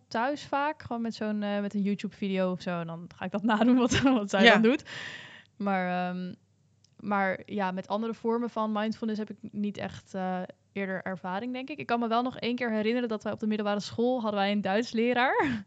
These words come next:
Speaker 2: Ja.
Speaker 1: En, ehm,
Speaker 2: Oh,
Speaker 1: die,
Speaker 2: ja,
Speaker 1: <laughs> die
Speaker 2: dat was ik
Speaker 1: heeft
Speaker 2: echt
Speaker 1: een keer met onze
Speaker 2: vergeten.
Speaker 1: klas een, ehm, meditatie gedaan.
Speaker 2: Die was
Speaker 1: Dat,
Speaker 2: daar helemaal fan
Speaker 1: die was
Speaker 2: van,
Speaker 1: er helemaal
Speaker 2: toch?
Speaker 1: fan van.
Speaker 2: Ja.
Speaker 1: En dat vond ik heel leuk, dat hij toen die hele klas daar een keer mee liet kennismaken. Gewoon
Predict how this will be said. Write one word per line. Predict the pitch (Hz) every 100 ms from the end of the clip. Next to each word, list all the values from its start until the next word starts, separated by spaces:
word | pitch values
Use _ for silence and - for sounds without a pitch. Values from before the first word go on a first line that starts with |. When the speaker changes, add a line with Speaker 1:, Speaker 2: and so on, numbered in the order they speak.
| - - 190 170
Speaker 2:
Ja. | 165 170 190 226 262
Speaker 1:
En, | - 214 214 214
ehm, | 208 302 311
Speaker 2:
Oh, | 302 311 320 320
Speaker 1:
die, | 320 302
Speaker 2:
ja, | 247 285 381 302 254 254 233
Speaker 1:
<laughs> |
die |
Speaker 2:
dat |
was |
ik | 233
Speaker 1:
heeft | 240
Speaker 2:
echt | -
Speaker 1:
een | 277
keer | 262 262
met | 302 -
onze | 262 180
Speaker 2:
vergeten. | 185 202
Speaker 1:
klas | 233 277 -
een, | 226 220 214
ehm, | 202 202 202 202 202
meditatie | - 214 214 208 208 220 214
gedaan. | - 175 170 190
Speaker 2:
Die | 262 - 240
was |
Speaker 1:
Dat, | 240
Speaker 2:
daar | 233
helemaal | 226 220 208
fan | 220 226
Speaker 1:
die | 262
was |
Speaker 2:
van, | 285
Speaker 1:
er | 254
helemaal | 233 220
Speaker 2:
toch? | 196
Speaker 1:
fan |
van. | - 190
Speaker 2:
Ja. |
Speaker 1:
En | 175
dat | -
vond | 269
ik | 262
heel | 269 247
leuk, | 247
dat | 254 226
hij | 214
toen | 233
die | 220
hele | 214 247
klas | - 233 226
daar | 220 214
een | 214
keer | 214 208 202
mee | 208
liet | 208 202
kennismaken. | 214 240 - 180 180 190
Gewoon | 190 190 185